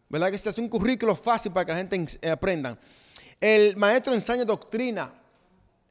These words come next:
El maestro enseña la doctrina sana de Jesucristo, ¿verdad que sí? El maestro también defiende la fe. Él defiende la fe. Es po-, a la, hasta la muerte, defiende la fe. Es posible que alguien entre aquí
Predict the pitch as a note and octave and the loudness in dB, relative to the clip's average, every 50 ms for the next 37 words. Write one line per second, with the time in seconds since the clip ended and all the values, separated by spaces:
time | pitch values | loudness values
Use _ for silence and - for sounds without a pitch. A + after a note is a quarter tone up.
0 | _ - E3 F#3 F#3 F3+ F#3 A3 B3 B3 - A#3+ A3 G3+ D#3 - A3 A#3 A#3 G#3+ | _ -8 -6 -2 -2 0 2 2 0 0 0 0 -2 0 2 2 2 4 4 4
1 | G#3 F3 - A3 A3 A3 G3+ F3+ - - A3 A3+ A#3 A#3 A3+ A3+ A3 - - D#3+ | 4 2 0 -2 0 2 2 2 2 6 6 6 6 6 4 2 2 0 -2 -2
2 | E3 F3 D#3 - - - - A3 G#3+ - - D3+ D3 D#3 F3+ F#3+ G3+ F#3+ - - | 0 0 0 -2 -6 -2 0 0 0 2 0 -2 2 2 2 2 2 0 0 0
3 | B3 B3 B3 _ _ _ _ _ _ _ _ _ _ _ _ _ - - - _ | 0 -2 -2 _ _ _ _ _ _ _ _ _ _ _ _ _ -20 -20 -20 _
4 | _ G3 G3 G3 F#3+ G3+ A#3+ B3+ - - A#3 A#3 A3+ A3+ A3+ G#3 G3+ - - G#3+ | _ 2 4 4 4 6 6 4 4 4 2 0 0 0 0 -2 -2 -2 -2 -4
5 | A3 A3 A3 G#3+ G3 E3 - - G3+ F#3 C3+ G#2+ - _ _ _ _ _ _ _ | 0 2 2 2 2 2 0 -2 -4 -4 -4 -6 -12 _ _ _ _ _ _ _
6 | _ _ _ _ _ _ _ _ _ _ _ _ _ _ _ _ _ _ - F#3 | _ _ _ _ _ _ _ _ _ _ _ _ _ _ _ _ _ _ -4 -2
7 | G3+ F#3+ G#3 - A3 A3 A3 A3+ A3 G#3 - - B3+ C4 A3 C#3+ - _ _ _ | 0 0 0 0 -2 -2 -2 0 0 -2 0 -2 -4 -4 -4 -6 -10 _ _ _
8 | _ _ _ _ _ - F#3+ G3+ - - - _ _ _ _ _ _ _ E3+ F3 | _ _ _ _ _ 0 0 0 0 -10 -20 _ _ _ _ _ _ _ 2 4
9 | F#3 F#3+ F#3 F3 - G3+ F#3+ F#3 F3+ F3+ A3 B3 A#3 F#3+ G#3+ F#3+ - A#3+ C4 C4+ | 4 4 2 4 4 4 4 4 2 2 0 0 0 0 0 0 0 0 2 4
10 | C4+ C4+ B3 - - D4 D4+ C#4 - - - _ _ _ _ _ - F#3+ F#3+ A#3+ | 4 4 2 2 2 2 2 2 -2 -10 -20 _ _ _ _ _ -8 -4 -2 0
11 | A3 A#3+ C#4 B3+ A#3 G#3+ A3+ A3+ B3+ C4+ C4 C4 C4 B3+ C4 B3+ B3 - A3 G#3+ | 0 2 2 2 2 2 2 0 0 -2 0 -2 0 2 0 0 0 0 -4 -4
12 | A3 G#3+ | -4 -6